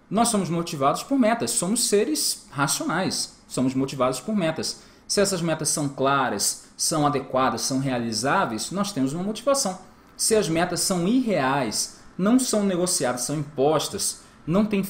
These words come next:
qualquer tipo de feedback, são desestruturadas, nós vamos ficar desmotivados."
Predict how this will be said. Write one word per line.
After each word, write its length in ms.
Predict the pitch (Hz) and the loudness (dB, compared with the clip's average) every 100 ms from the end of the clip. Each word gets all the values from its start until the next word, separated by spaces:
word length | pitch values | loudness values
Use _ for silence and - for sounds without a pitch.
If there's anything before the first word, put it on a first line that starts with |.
| - | -4
qualquer 240 | 185 226 | -4 -4
tipo 220 | 233 220 | -6 -8
de 100 | 196 | -8
feedback, 460 | - 185 139 127 131 | -6 -6 -2 0 0
são 160 | 151 151 | -2 -2
desestruturadas, 920 | 156 151 147 139 135 175 131 - - - | -4 -4 -6 -4 -2 -2 -2 -8 -10 -10
nós 140 | - 165 | -4 -2
vamos 200 | 123 123 | -2 -4
ficar 260 | - 151 | -4 -4
desmotivados." 800 | 156 170 170 - 175 165 - - | -2 -6 -6 -2 0 0 -4 -10